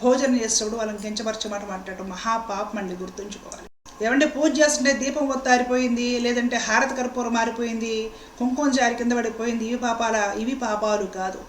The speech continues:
ఎవరైనా మన ఇంటికి పిలిచి మన ఇంట్లో, మన నట్టింట్లో ఉన్నప్పుడు వాళ్ళని అవమానించడం, అవమానకరంగా కించపరిచి మాట్లాడడం,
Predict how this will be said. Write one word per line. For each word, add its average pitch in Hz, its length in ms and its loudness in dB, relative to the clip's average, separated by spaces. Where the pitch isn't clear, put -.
ఎవరైనా 233 500 4
మన 220 160 2
ఇంటికి 285 300 2
పిలిచి 285 640 4
మన 240 180 4
ఇంట్లో, 277 500 4
మన 240 200 4
నట్టింట్లో 254 540 0
ఉన్నప్పుడు 247 300 4
వాళ్ళని 208 260 0
అవమానించడం, 214 760 2
అవమానకరంగా 208 680 0
కించపరిచి 214 640 -4
మాట్లాడడం, 180 480 -8